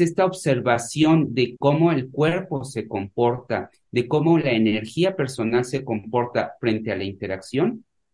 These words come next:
se va teniendo a partir de la adolescencia tardía y la juventud. Por eso, por eso la elección de vocación de vida, si me voy a casar, si voy a tener hijos, digo, hay gente que desde chiquitita lo sabe, ¿verdad?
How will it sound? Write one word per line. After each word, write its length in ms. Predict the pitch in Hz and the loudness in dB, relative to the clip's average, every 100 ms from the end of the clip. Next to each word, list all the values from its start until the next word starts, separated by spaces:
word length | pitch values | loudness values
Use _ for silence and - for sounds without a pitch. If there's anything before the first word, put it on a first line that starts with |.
| _ | _
se 220 | - 120 | -2 0
va 200 | 117 135 | 2 0
teniendo 400 | 151 147 131 139 | 0 0 2 2
a 240 | 147 117 - | 0 -2 -2
partir 320 | 104 - 123 | -2 -2 -4
de 100 | 139 | -4
la 100 | 127 | -2
adolescencia 680 | 101 95 95 117 117 131 135 | -2 -4 -4 -4 -4 -6 -6
tardía 340 | 107 98 110 | -6 -4 -4
y 40 | |
la 120 | 127 113 | -4 -6
juventud. 540 | 98 87 80 117 120 - _ _ _ _ _ _ _ _ _ | -8 -8 -6 -6 -8 -10 _ _ _ _ _ _ _ _ _
Por 240 | 139 139 151 | 4 6 8
eso, 560 | 160 147 131 120 127 - _ _ _ _ _ _ - | 6 4 4 4 2 -8 _ _ _ _ _ _ 2
por 140 | 120 | 6
eso 220 | 120 120 143 | 6 4 4
la 120 | 123 | 6
elección 460 | 110 110 117 135 | 4 4 2 4
de 80 | 143 | 4
vocación 500 | 131 110 107 - 123 | 2 2 -2 2 0
de 100 | 120 | 2
vida, 380 | 113 120 113 - _ | 0 2 0 -4 _
si 220 | - - 117 | -10 -2 2
me 140 | 113 | 4
voy 220 | 113 117 | 4 2
a 120 | 120 117 | 2 0
casar, 580 | 101 - 117 110 113 | -2 0 4 6 6
si 160 | - 113 | 4 -2
voy 200 | 110 113 | 0 0
a 100 | 117 | 0
tener 280 | 117 110 117 | 2 2 2
hijos, 240 | 117 127 | 2 -2
digo, 300 | 170 170 101 - | 0 0 0 2
hay 120 | 117 | 2
gente 320 | 160 156 165 | 2 0 0
que 100 | 120 | 0
desde 280 | 110 107 107 | 2 2 -2
chiquitita 680 | - 104 110 135 135 147 - | -4 -10 -6 -4 0 0 2
lo 140 | 110 | 0
sabe, 360 | - 147 190 175 | 2 6 6 6
¿verdad? 420 | 110 95 110 190 | 4 4 4 4